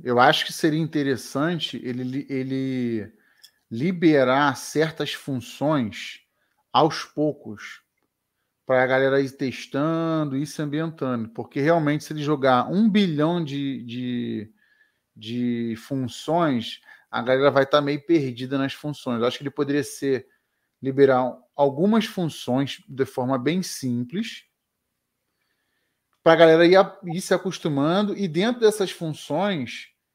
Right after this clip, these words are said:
por exemplo, é, é uma rede social, tipo assim, mensagem, shopping e um stories da vida,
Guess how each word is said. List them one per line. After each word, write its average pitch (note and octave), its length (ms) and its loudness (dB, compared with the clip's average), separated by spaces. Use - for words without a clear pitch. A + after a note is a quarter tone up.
por E3+ 120 2
exemplo, C3+ 380 -2
é, B2 200 0
é C3+ 160 -2
uma C#3 180 -4
rede E3 220 0
social, E3+ 460 2
tipo F3+ 180 -6
assim, - 180 -6
mensagem, A3+ 1000 2
shopping A3+ 880 2
e D#3 760 -4
um E3 100 -4
stories E3+ 500 6
da C#3 140 4
vida, G#2+ 440 -6